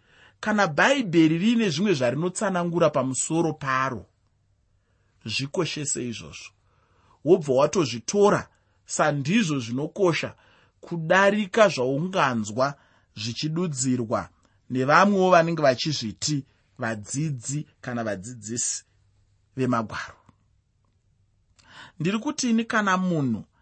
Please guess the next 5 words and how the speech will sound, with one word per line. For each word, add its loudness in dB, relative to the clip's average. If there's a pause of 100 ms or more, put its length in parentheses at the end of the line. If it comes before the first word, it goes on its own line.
(160)
achidudzira -4 (380)
zvaanenge -2
asina 2
chokwadi -4
nazvo, -8